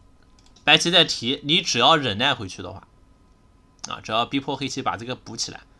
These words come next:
白棋这儿气送出来一口，那直接就来一个大伸腿，就要把黑棋给杀掉了。就这里确实也牵扯到这个死活的问题啊。那黑棋有劫先提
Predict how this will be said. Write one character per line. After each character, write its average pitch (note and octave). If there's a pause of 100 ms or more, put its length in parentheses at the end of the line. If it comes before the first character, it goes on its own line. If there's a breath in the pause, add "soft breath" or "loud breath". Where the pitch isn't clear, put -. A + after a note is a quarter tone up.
(380 soft breath)
白 B2
棋 C#3
这 D#3
儿 C3+
气 -
送 C3+
出 B2+
来 A#2+
一 -
口， G2+
那 A2
直 A2+
接 C#3+
就 D3
来 A2+
一 A#2
个 C3
大 C3
伸 C3+
腿， B2 (220)
就 G2
要 G2+
把 F#2
黑 A2+
棋 G2+
给 G2+
杀 G2+
掉 G#2+
了。 - (2500 soft breath)
就 -
这 E3
里 A#2
确 B2+
实 C3
也 A#2
牵 C3
扯 B2+
到 G2
这 A2+
个 A#2
死 -
活 F#2+
的 C3+
问 C#3+
题 -
啊。 - (1900)
那 A2+
黑 -
棋 D#3
有 B2
劫 B2+
先 F3
提 B2+